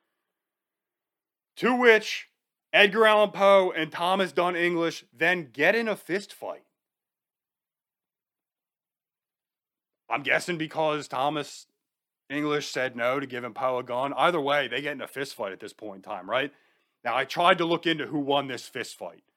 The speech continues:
Couldn't figure it out. What they do say is that Edgar Allan Poe suffered a cut in the fist fight because Thomas Dunn English was wearing rings.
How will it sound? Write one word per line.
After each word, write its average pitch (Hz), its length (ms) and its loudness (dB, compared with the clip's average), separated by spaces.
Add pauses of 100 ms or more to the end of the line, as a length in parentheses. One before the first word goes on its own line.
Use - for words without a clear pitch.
(1500)
Couldn't 175 240 0
figure 160 340 2
it 139 60 0
out. 107 280 -2 (540)
What 147 180 -2
they 151 140 0
do 196 240 2
say 139 580 0 (680)
is 143 180 -4
that 139 200 0
Edgar 156 320 0
Allan 151 260 2
Poe 143 300 0
suffered 139 380 -4
a 110 60 -4
cut - 440 0
in 190 120 -4
the 208 80 -2
fist 202 340 -6
fight 240 340 -4 (480)
because 139 340 -4
Thomas 156 380 0
Dunn 147 240 2
English 143 380 -4
was 117 120 -14
wearing 127 360 -6
rings. 113 560 -10